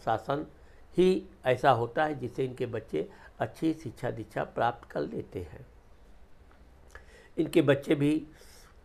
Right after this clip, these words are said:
बहुत जल्द ही अच्छी नौकरी प्राप्त करते हैं। विशेषकर इनकी ल-, लड़की जो होती है, वो जहाँ भी नौकरी प्राप्त करती है, अच्छी नौकरी और टिकाऊ नौकरी, क्योंकि वो बार-बार नौकरी बहुत कम ही बदलती हैं।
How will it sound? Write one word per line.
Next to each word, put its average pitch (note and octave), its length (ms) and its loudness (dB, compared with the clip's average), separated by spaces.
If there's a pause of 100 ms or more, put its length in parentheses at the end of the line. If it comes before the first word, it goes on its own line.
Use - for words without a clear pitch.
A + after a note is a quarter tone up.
(280)
बहुत C3+ 280 6
जल्द C#3+ 240 6
ही C#3+ 280 0 (200)
अच्छी B2+ 280 -2
नौकरी A#2+ 360 0
प्राप्त B2+ 400 0
करते C3+ 320 -2
हैं। B2+ 280 -8 (280)
विशेषकर B2+ 580 4 (100)
इनकी A#2+ 260 -6
ल-, A2+ 260 -2 (100)
लड़की A2+ 360 -4
जो C3 140 -2
होती B2 400 -6
है, C3 140 -10 (460)
वो E3+ 380 4
जहाँ D3 380 2
भी F3 140 2
नौकरी C3 340 2
प्राप्त A#2+ 400 -2
करती A2 360 -4
है, - 60 -6
अच्छी A2+ 360 -2
नौकरी D3 460 0 (400)
और F#3 260 6
टिकाऊ D3 360 8
नौकरी, A2 460 -6 (400)
क्योंकि E3 220 2
वो G3+ 220 10
बार-बार D3+ 480 8
नौकरी C#3+ 460 0
बहुत C#3+ 360 0
कम E3 240 2
ही F3 120 -4
बदलती A#2 500 -6
हैं। F#2 280 -14